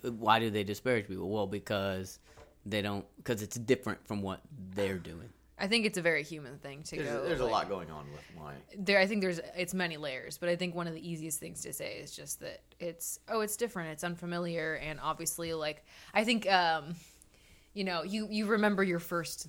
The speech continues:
Speaker 2: you know, your first is always your
Speaker 1: <clears throat>
Speaker 2: first, you know? And so, like, I think if you're going from one style to another, it does take that time to kind of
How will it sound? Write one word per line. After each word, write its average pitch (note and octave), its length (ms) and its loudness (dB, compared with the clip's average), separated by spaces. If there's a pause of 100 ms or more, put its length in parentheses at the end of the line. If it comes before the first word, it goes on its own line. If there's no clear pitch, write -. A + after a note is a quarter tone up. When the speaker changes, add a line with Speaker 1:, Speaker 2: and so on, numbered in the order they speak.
Speaker 2:
you E3+ 100 -2
know, D#3+ 60 -2
your D#3+ 180 -2
first F3 320 0
is D#3 140 -6
always D#3 220 -2
your D3+ 120 -2
Speaker 1:
<clears throat> D#3 120 0
Speaker 2:
first, - 360 -2
you F3 120 0
know? D#3+ 180 2
And E3 160 0
so, F3+ 180 4
like, E3 220 4
I E3 100 2
think E3+ 340 -2
if - 180 -10
you're E3 120 -6
going D#3 320 -8
from D3 260 -12
one D3 220 -8
style D3+ 280 -6
to - 160 -12
another, F3+ 360 0
it C3+ 120 -4
does D3+ 200 -4
take D#3 220 -10
that - 180 -8
time D3+ 320 -8
to C#3+ 120 -10
kind D3 240 -10
of C#3+ 120 -10